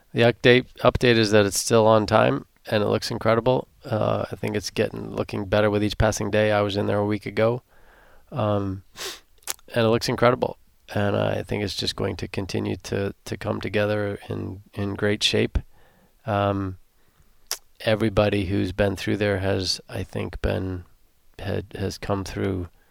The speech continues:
um, smiling, elated, excited, um, whatever superlative you wanna put on it.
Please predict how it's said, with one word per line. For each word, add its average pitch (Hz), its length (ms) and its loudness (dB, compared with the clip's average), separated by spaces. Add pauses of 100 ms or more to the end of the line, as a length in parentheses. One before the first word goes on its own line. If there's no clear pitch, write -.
(800)
um, 92 440 -6 (920)
smiling, 107 600 2
elated, 104 600 -2
excited, 113 600 2 (300)
um, 98 540 -4
whatever 104 600 -2 (420)
superlative 107 640 0
you 101 120 -2
wanna 98 160 -2
put 110 180 -2
on 101 160 2
it. - 200 -10